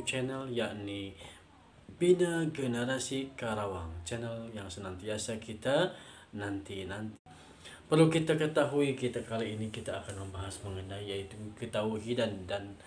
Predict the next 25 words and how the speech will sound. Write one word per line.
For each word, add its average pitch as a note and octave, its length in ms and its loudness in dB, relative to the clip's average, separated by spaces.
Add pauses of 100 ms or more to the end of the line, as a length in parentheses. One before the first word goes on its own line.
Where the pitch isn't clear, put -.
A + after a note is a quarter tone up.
(480)
uh, F#2+ 240 -6
kesyirikan, A2 720 0
ya. C3 240 -2 (480)
Akan G#2+ 400 -2
senantiasa B2 720 2
beriringan C#3 720 6 (560)
tauhid B2+ 640 2 (240)
dan D#3 400 4 (400)
kesyirikan A2 800 0
di, G#2+ 80 -4 (240)
di A2 80 -10
dalam A2 320 2
kehidupan A2 760 2 (220)
dunia G2+ 480 0 (120)
ini. F#2 440 -8
Uh, - 120 2 (240)
oleh G2+ 240 0
karena A#2 280 2
itu, G#3 480 10 (400)
maka A#2+ 320 0
kita C3+ 320 4
haruslah A#2+ 480 0
senantiasa, B2 1120 10 (560)
eh, C3 320 2
berhati-hati. G3+ 880 4